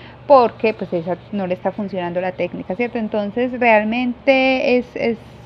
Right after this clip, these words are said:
una cosa, porque puede también como generar la confusión. Venga, entonces, ¿para qué escribirlo? Me acaban de decir, escríbalo, pero luego me dicen, ojo con la visualización, y es como,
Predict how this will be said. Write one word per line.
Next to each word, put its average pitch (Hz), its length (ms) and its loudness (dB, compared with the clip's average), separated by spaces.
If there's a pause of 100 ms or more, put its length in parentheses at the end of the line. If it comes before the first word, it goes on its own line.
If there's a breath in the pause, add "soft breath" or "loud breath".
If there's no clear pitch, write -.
una 269 240 4
cosa, 262 600 6 (260)
porque 226 180 -4
puede 214 240 4
también 220 240 -2
como 240 180 -4
generar 202 300 -2
la 196 120 0
confusión. 208 440 -2 (320 loud breath)
Venga, 247 200 4
entonces, 190 280 0
¿para 214 180 4
qué 190 120 -2
escribirlo? 233 840 2 (140)
Me 208 80 4
acaban 202 280 0
de 240 80 2
decir, 220 280 4
escríbalo, 233 720 6 (380 loud breath)
pero 226 180 6
luego 220 240 2
me 240 120 0
dicen, 220 260 0
ojo 240 200 0
con 247 180 -2
la 247 260 4
visualización, 247 960 -2 (120)
y 226 120 2
es 220 160 2
como, 254 320 2